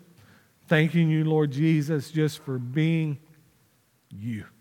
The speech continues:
for being the creator of all things,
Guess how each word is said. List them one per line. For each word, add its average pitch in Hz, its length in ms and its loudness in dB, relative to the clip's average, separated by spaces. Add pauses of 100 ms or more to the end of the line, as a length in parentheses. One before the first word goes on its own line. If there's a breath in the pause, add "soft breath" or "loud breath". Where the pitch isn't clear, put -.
(2000 soft breath)
for 165 100 0
being 160 400 2
the 135 300 -2 (1700 soft breath)
creator 170 640 2 (100)
of 143 120 -6
all 143 160 -2
things, 110 640 -12